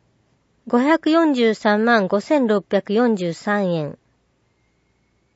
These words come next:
平成二十八年度の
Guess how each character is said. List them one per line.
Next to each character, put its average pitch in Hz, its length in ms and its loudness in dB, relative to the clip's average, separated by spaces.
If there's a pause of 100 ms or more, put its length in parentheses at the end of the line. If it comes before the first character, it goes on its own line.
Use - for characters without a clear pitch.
(760)
平 311 220 -6
成 311 260 -4
二 311 160 -4
十 233 220 -2
八 196 260 -8
年 202 240 -2
度 180 100 -2
の 160 260 -6